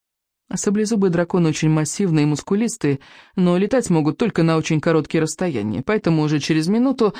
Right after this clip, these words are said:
Одноглаз мягко опустил Икинга прямо у саней плеваки Крикливого, который не помнил себя от радости. Он поднял глаза на истероидов, те стояли над обрывом, потрясая кулаками и издавая истерические вопли,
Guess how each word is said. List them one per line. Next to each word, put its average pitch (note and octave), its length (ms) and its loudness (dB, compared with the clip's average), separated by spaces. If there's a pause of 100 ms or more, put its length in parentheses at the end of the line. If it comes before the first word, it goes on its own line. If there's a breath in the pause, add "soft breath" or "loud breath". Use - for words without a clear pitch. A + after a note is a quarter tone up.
(160 loud breath)
Одноглаз F#3 640 0
мягко F#3 320 0
опустил D3+ 560 -2
Икинга E3+ 420 2
прямо G3+ 480 2
у E3 100 0
саней E3 400 2
плеваки D3 560 0
Крикливого, E3 680 0
который E3 400 0
не D#3 140 2
помнил D#3+ 340 0
себя D3 280 0
от C#3+ 120 -4
радости. A2 400 -6 (640)
Он F3 160 2
поднял D3+ 320 2
глаза D3 300 0
на D3+ 100 2
истероидов, G#3 580 0 (380 loud breath)
те C4 160 0
стояли A3+ 400 2
над F#3+ 220 2
обрывом, F#3+ 440 2
потрясая E3+ 480 0
кулаками E3 540 2
и D#3+ 40 2
издавая D#3 380 0
истерические D#3 640 0
вопли, D#3+ 460 0